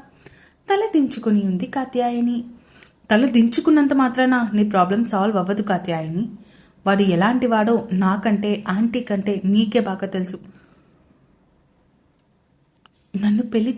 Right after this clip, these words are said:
చేసుకొని పాప భవిష్యత్తు కాపాడుతావో, లేదంటే పాప భవిష్యత్తుని నీ చేతులతో నువ్వే పాడు చేస్తావో నీ ఇష్టం. అయినా గుర్రాన్ని చెరువు దాకా తీసుకెళ్లగలం కానీ దాని చేత బలవంతంగా నీళ్లు తాగించలేం కదా. అలాగే నేను చెప్పాల్సింది నేను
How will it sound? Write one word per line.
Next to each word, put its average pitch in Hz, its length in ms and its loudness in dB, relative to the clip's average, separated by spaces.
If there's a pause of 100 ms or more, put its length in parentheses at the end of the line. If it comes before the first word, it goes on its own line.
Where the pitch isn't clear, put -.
చేసుకొని 240 540 0 (140)
పాప 190 240 2
భవిష్యత్తు 220 520 0
కాపాడుతావో, 196 800 0 (500)
లేదంటే 247 360 6
పాప 185 360 -2
భవిష్యత్తుని 247 680 2
నీ 214 220 2 (100)
చేతులతో 226 380 0
నువ్వే 208 300 4
పాడు 196 400 -2
చేస్తావో 196 360 -2
నీ 214 120 2
ఇష్టం. 208 320 -2 (640)
అయినా 196 540 2
గుర్రాన్ని 202 460 2 (120)
చెరువు 208 140 2
దాకా 226 280 0
తీసుకెళ్లగలం 214 680 -2
కానీ 208 400 -2 (340)
దాని 190 240 2
చేత 185 240 -4
బలవంతంగా 208 640 0
నీళ్లు 226 300 4
తాగించలేం 220 640 0
కదా. 185 360 -4 (640)
అలాగే 202 500 0
నేను 180 320 2
చెప్పాల్సింది 240 560 0
నేను 233 180 2